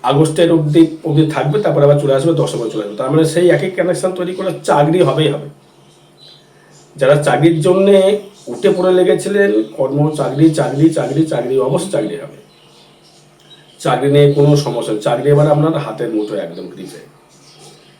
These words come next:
চাকরি কিন্তু আপনার এবার হবেই, দেবেই চাকরির যোগাযোগ।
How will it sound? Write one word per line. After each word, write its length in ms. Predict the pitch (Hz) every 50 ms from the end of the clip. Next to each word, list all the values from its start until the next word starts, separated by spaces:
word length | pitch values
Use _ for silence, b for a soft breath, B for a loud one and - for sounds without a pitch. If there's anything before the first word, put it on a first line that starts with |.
| _ _ -
চাকরি 300 | - 127 135 143 156 160
কিন্তু 400 | 160 160 160 - 196 202 - - - - _ _ _ _
আপনার 320 | - 113 113 113 113 110 113
এবার 220 | 110 107 113 113
হবেই, 360 | - - 104 101 - - - - - - - - - _ _ - _ _ - _ _ _ _ - - _ _ _ _ _ - - - _ -
দেবেই 240 | - 143 170 175 -
চাকরির 260 | - 139 - 113 104
যোগাযোগ। 380 | - - - 139 147 147 -